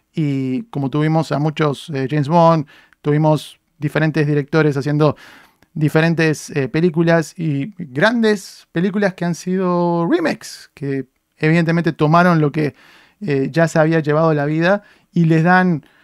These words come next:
no solamente una perspectiva diferente, sino que pueden,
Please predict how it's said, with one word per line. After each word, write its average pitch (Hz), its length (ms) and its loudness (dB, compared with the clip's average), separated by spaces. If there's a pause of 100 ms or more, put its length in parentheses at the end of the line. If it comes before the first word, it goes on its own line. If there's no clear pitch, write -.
(340)
no 254 140 0
solamente 233 640 2 (600)
una 202 200 2
perspectiva 175 840 2
diferente, 151 720 -2
sino 208 320 -2
que 214 360 -2 (480)
pueden, 226 420 2